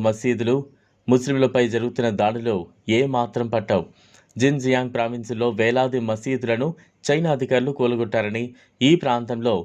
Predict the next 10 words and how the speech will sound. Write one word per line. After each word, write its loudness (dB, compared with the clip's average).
యథేచ్ఛగా 2
మానవ -2
హక్కుల -2
ఉల్లంఘనకు 0
పాల్పడుతోందని 0
ఆస్ట్రేలియా 2
నివేదిక 0
సంచలన 0
విషయాలు 0
బయటపెట్టింది. -2